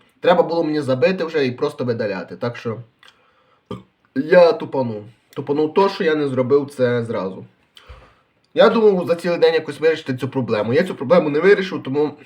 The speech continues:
нічого не вийде. Так, читаємо коментарі. У нас сімнадцять коментарів, що встигли, прочитали. Леруся, за ці гроші це ще нормальна піца, я так вважаю. Ну, там, нормально. Якби було дорожче, п'ятдесят гривень я би не брав.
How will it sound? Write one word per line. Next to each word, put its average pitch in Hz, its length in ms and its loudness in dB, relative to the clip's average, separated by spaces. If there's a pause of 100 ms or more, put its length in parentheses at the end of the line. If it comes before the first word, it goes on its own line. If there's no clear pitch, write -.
нічого 131 300 -2
не 123 80 0
вийде. 92 260 -8 (380)
Так, 147 240 0
читаємо 139 300 -2
коментарі. 123 480 -6 (1700)
У 139 40 -6
нас 175 200 4
сімнадцять 165 320 -4
коментарів, 170 540 0
що 151 120 -8
встигли, 165 300 4
прочитали. 98 540 -8 (400)
Леруся, 180 500 4
за 123 100 -8
ці 202 160 0
гроші 214 380 0 (100)
це - 160 2
ще - 160 -4
нормальна 175 420 4
піца, 120 300 -6
я 139 140 2
так 175 240 -2
вважаю. 117 640 -2
Ну, 202 180 -2 (360)
там, 139 320 0
нормально. 135 460 -4 (260)
Якби 120 240 -2
було 151 220 0
дорожче, 151 380 2
п'ятдесят 139 260 -4
гривень 165 240 2
я 135 60 0
би 123 100 -4
не 123 100 -4
брав. 90 280 -10